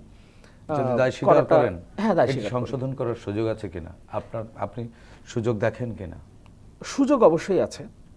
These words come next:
Speaker 2: সুযোগ অবশ্যই
Speaker 1: করেন
Speaker 2: আছে,
Speaker 1: না কেন?
Speaker 2: কিন্তু
Speaker 1: সুযোগের ব্যবহারটা কেন করছেন না?
Speaker 2: এটা আসলে কি জনগণ না, ধরেন অনেকদিন পর্যন্ত সহ্য করতে থাকে সাধারণ মানুষ।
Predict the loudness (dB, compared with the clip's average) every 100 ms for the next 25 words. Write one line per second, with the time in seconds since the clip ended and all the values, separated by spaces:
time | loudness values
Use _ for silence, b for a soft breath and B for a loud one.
0 | -20 -8 -2 2 2 0 4 6 6 2
1 | -2 -2 -2 0 0 0 0 0 0 0
2 | -2 -4 -4 -4 -8 -12 -14 -14 -16 -20
3 | -16 -4 -4 -2 -2 -2 -2 0 0 2
4 | 0 0 -4 -6 -4 -2 -2 -6 -12 b
5 | b 2 2 2 0 0 -2 -4 0 0
6 | 0 -2 -4 -8 -10 -14 -18 -20 -20 -20
7 | -20 -20 -20 -10 -2 0 0 -4 -8 -14